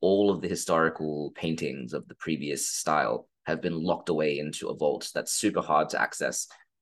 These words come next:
but they exist, right? And now with the constant patching and the live service experiences, it's as if we are setting fire to those old ones.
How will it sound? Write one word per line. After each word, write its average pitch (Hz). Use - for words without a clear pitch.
but 104
they 104
exist, -
right? 85
And 104
now 104
with 90
the 90
constant 90
patching 78
and 78
the 73
live 76
service -
experiences, 98
it's 107
as 104
if 107
we 98
are 85
setting 90
fire 76
to -
those 64
old 58
ones. -